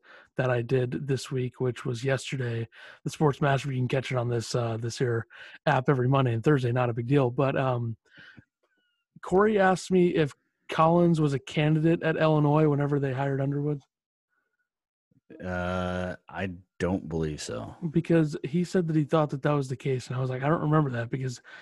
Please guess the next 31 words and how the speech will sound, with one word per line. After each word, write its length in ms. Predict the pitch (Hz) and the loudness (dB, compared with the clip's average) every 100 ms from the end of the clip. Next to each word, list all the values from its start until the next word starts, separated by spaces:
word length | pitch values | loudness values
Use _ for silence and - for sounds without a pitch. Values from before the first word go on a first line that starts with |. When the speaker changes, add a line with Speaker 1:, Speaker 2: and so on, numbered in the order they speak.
| - - | -16 -2
Speaker 1:
all 160 | 165 | 4
I 60 | 175 | 6
remember 320 | 165 151 156 | 6 6 4
is 100 | 139 | 2
that 100 | 135 | 0
I 100 | 131 | 0
wanted 280 | 139 147 131 | 2 2 2
Tony 260 | 156 147 | 2 2
Bennett, 340 | 131 143 139 151 | 2 2 2 0
and 180 | 123 127 | 0 0
that's 280 | 131 120 | 0 -2
it. 160 | 135 117 147 165 - 156 | -4 -4 -8 -12 -8 -6
Speaker 2:
Yeah. 360 | 80 73 67 - - _ _ - | -2 -2 -4 -8 -16 _ _ -2
I 120 | 90 | 2
Speaker 1:
I 120 | 107 | 4
Speaker 2:
d-, 80 | 156 | 4
I 340 | 104 78 101 123 | 2 2 4 4
don't 440 | - 98 107 78 | 2 2 4 2
believe 440 | 76 80 78 71 - | 0 0 0 -2 -6
Collins 440 | - 64 60 58 | -8 -6 -8 -10
was. 160 | - - | -10 -4
Speaker 1:
Doesn't 320 | 156 170 214 | -2 -2 -4
he 240 | 147 196 180 | -2 0 2
have 220 | 175 139 | 0 -2
ties 460 | - - 151 170 160 | -8 -8 -4 -2 -2
to 100 | 147 | -4
Illinois, 500 | 160 160 160 160 160 | -4 -2 -2 -2 -2
like, 380 | 147 120 117 - _ _ _ _ _ _ _ _ | -4 -6 -10 -14 _ _ _ _ _ _ _ _
or 140 | 147 | -2
at 100 | 143 | 0
least 400 | 147 160 147 - | 2 2 2 -6